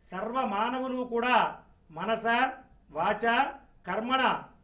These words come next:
అంటే త్రికరణ శుద్ధిగా ఈ మనిషి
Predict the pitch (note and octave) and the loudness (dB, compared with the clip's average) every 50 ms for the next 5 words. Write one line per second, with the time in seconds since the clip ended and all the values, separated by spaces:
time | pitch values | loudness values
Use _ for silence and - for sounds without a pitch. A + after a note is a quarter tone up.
0 | _ _ _ - F3+ G3+ A#3+ B3 A#3+ A#3+ - G3 G#3 G3+ B3+ B3 B3+ C4 C4+ - | _ _ _ -16 -8 -4 -2 0 0 -2 -4 -8 -8 -4 -4 -4 -2 -2 -4 -4
1 | - B3 - F3+ A#3+ A#3 B3+ B3 A3+ F#3+ D#3 - - - - - _ _ - F3+ | -4 -6 -8 -6 -4 0 2 4 4 4 2 0 -6 -14 -20 -20 _ _ -12 -10
2 | F#3+ G#3 G#3+ G3 F#3+ G3 A3 B3+ B3 A#3 C4 B3+ G3+ D#3+ D#3+ - | -8 -6 -6 -6 -4 -4 -6 -6 -6 -6 -4 -4 -4 -4 -6 -10